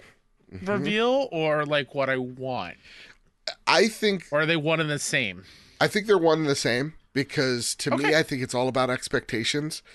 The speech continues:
Speaker 1: I think a lot of
Speaker 2: Sure.
Speaker 1: people like to get their expectations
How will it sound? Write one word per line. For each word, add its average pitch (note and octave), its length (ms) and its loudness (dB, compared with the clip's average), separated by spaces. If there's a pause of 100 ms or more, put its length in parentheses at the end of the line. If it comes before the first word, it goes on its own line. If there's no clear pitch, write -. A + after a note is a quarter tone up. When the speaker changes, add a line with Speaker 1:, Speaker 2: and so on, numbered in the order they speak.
(280)
Speaker 1:
I - 80 -4
think A#2+ 220 -4
a G#2+ 60 0
lot G#2+ 240 2
of F#3 100 0
Speaker 2:
Sure. F4+ 60 0
Speaker 1:
people A#2+ 260 -2
like A2+ 220 0
to G#2+ 100 -10
get G#2+ 200 -6
their A2 140 -2
expectations G#2 800 -8